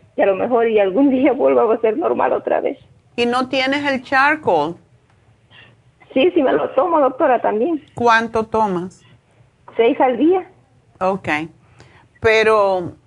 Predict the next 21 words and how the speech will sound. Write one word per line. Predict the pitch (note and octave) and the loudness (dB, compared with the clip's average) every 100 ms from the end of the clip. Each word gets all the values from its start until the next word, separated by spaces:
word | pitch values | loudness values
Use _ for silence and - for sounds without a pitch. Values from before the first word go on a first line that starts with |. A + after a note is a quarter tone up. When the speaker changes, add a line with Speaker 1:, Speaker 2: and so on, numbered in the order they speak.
| - | -4
Speaker 2:
te | A#3 | -2
puedes | A3 A3+ A#3 D4 G4 - | -2 0 2 4 0 0
tomar, | D#4+ C4 A#3+ A#3 A3+ F#3 - | 0 2 2 2 0 -6 -14
si | - A#3+ | -6 -4
tú | A3 D4+ D#4 | -2 -4 0
tienes | D#4 D#4 D#4 | 0 2 0
diarrea, | C4+ A#3 A3+ G#3 F3+ E3+ | 0 0 0 0 0 0
por | F#3+ F#3 | -2 -4
ejemplo, | F#3 F#3 E3+ E3 F3 | -4 -6 -4 -6 -4
si | G3+ | -8
tienes, | G3 A#3+ C4 C4 C4+ - _ _ _ _ - | -4 -2 0 -2 -6 -14 _ _ _ _ -6
eh, | F#3+ F#3 | -6 -2
cólicos, | A#3 A3+ G3+ D#3 - C#3+ G#2 D3+ - - _ _ | 2 2 2 -2 -4 -6 -6 -8 -18 -20 _ _
te | G3 | -6
puedes | G3 A3 B3+ E4 E4 | -2 0 0 0 -2
tomar | C#4 C4 C4 | -2 2 2
hasta | C4+ B3+ G#3+ | 0 -2 -6
cinco | G#3 B3 C#4 C#4+ A#3+ G#3 | -4 -4 0 0 0 -2
de | G#3+ | -2
una | G#3+ F#3+ | 0 0
vez. | F3+ A3 D3+ - - - | 0 0 -2 -8 -20 -20